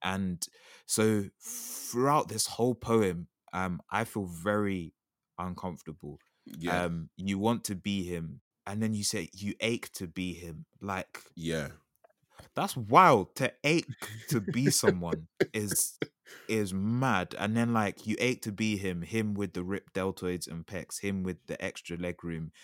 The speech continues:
Speaker 1: him with the
Speaker 2: Mm-hmm.
Speaker 1: watch and the bottle, the body cut from stone. The ache to be someone else, and then the way that he goes into, into the specifics of, like, what he wants of that person, it speaks to his own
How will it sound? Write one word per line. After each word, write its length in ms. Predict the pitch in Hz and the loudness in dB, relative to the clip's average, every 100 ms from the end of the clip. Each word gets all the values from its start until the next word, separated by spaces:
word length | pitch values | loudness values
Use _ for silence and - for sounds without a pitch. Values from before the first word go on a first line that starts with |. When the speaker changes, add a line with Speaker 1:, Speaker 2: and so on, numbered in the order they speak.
| - | -16
Speaker 1:
him 200 | - 98 | -4 -2
with 200 | 98 92 | 0 0
the 80 | 85 | -2
Speaker 2:
Mm-hmm. 0 | |
Speaker 1:
watch 460 | 85 90 - - - | 0 -2 -2 -8 -8
and 180 | 87 92 | -4 -4
the 60 | 82 | -4
bottle, 500 | 82 90 - 82 78 | -4 -6 -6 -8 -8
the 80 | 80 | -10
body 360 | 90 95 90 85 | -4 -4 -4 -6
cut 240 | 98 - | -8 -8
from 220 | - 82 | -8 -4
stone. 480 | 78 - 85 87 78 _ - | -4 -2 -2 -4 -6 _ 0
The 180 | 117 135 | 2 4
ache 200 | 147 - | 2 2
to 120 | 127 | -2
be 200 | 98 120 | 4 4
someone 360 | - 113 107 104 | 6 4 2 4
else, 280 | 107 101 | 2 2
and 160 | 98 98 | 0 0
then 180 | 101 98 | 0 0
the 100 | 95 | 2
way 180 | 98 101 | 2 2
that 160 | 95 | -2
he 140 | 98 98 | -4 -2
goes 280 | 98 98 | 0 0
into, 460 | 95 90 92 90 87 | 0 -2 -2 -2 -2
into 260 | - 92 - | -4 -6 -4
the 140 | 90 87 | -4 -2
specifics 680 | - 87 - 98 98 - | -2 -2 -2 -2 -4 -2
of, 180 | 92 87 | -2 -2
like, 200 | 90 85 - | -4 -4 -4
what 220 | 98 92 | -4 -4
he 80 | 92 | -4
wants 380 | 90 92 - - | -2 -4 -4 -6
of 160 | 92 87 | -4 -4
that 180 | 78 | -8
person, 440 | - 95 - 85 82 | -4 -2 -2 -4 -6
it 160 | 85 85 | -6 0
speaks 420 | - - 113 - | 0 2 0 0
to 100 | 95 | -4
his 200 | 92 90 | -2 0
own 340 | 95 98 101 | 0 0 -2